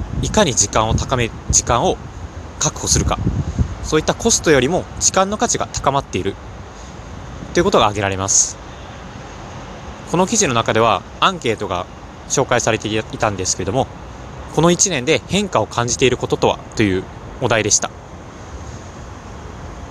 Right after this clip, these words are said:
食費に使えるお金が足りなくなっているという答えた人が十九パーセント、そしてもう一つ、自由な時間が足りなくなってきているという答えた人が約三十八パーセント、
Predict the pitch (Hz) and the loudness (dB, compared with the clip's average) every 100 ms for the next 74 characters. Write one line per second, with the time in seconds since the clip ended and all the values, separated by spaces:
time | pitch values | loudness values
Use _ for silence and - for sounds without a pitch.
0 | - - - 170 156 190 - - 131 123 | -4 -2 2 4 4 4 2 4 6 6
1 | 113 123 127 123 123 131 131 151 160 107 | 4 2 2 2 2 2 2 0 0 0
2 | 95 90 92 90 95 98 110 113 95 - | -2 -2 -4 -2 -2 0 0 2 2 2
3 | 175 - 120 139 - 131 - 120 - 101 | 2 2 2 0 0 0 2 2 2 0
4 | - - - - - - - - - 175 | 0 -4 -4 -14 -14 -12 -12 -10 -2 2
5 | - 180 170 175 117 - - - 196 214 | 2 2 0 0 -4 -6 0 2 4 4
6 | 185 143 143 151 202 147 - 143 180 185 | 4 2 2 2 2 0 0 0 2 0
7 | 190 190 117 - 107 104 - 98 104 95 | 0 0 -2 0 2 2 -2 -4 -2 0
8 | 98 - 123 - - - - 170 - - | -2 2 2 0 -8 -16 2 2 2 0
9 | - 202 165 101 - - - 156 151 107 | 4 4 4 -2 -2 -4 2 4 4 -2
10 | - | -4